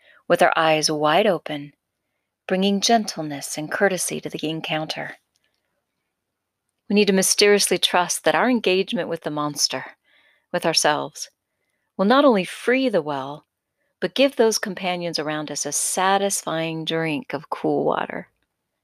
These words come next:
I would love to hear your progress in the journey of what brings you joy and what is your monster.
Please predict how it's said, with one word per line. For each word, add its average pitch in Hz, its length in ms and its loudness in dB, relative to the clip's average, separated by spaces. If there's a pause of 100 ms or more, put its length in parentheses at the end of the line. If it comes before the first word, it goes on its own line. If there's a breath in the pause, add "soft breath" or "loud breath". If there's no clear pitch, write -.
(1700 soft breath)
I 220 80 4
would 208 160 4
love 208 560 6
to 202 100 0
hear 185 200 2
your 180 160 2
progress 170 500 -2
in 175 60 -6
the 170 100 -6
journey 160 320 -4
of 156 140 -6
what 165 260 2
brings 175 320 -4
you 160 80 -4
joy 151 340 0
and 147 140 -4
what 147 140 -2
is 143 100 -4
your 151 80 -4
monster. 143 540 -6